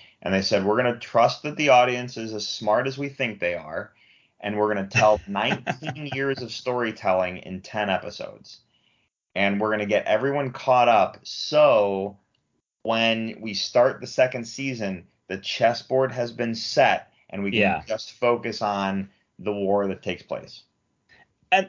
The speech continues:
Speaker 2: and that's awesome because the show is in a flow right now, and they're not gonna be disrupting it with actors changing and stuff like that. We're in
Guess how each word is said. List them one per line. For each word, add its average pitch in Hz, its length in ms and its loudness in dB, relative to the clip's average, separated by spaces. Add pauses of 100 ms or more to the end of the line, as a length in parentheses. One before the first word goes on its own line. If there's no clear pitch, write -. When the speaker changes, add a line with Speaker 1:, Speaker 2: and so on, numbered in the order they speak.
Speaker 2:
and 202 160 4
that's 233 220 4
awesome 139 640 2
because 127 420 -6
the 131 100 -4
show 151 520 0
is 123 520 -2 (440)
in 170 440 -2
a 131 180 2
flow 131 480 2
right 104 320 -2
now, 95 400 0
and 110 160 -2
they're 120 100 2
not 139 200 2
gonna 156 160 -4
be 131 160 0
disrupting 120 760 0
it 98 180 -2
with 98 260 -2 (800)
actors 120 640 2
changing 107 600 -4
and 92 140 -8
stuff - 240 -6
like 85 200 -4
that. 90 220 0
We're 110 320 -4
in 139 640 -4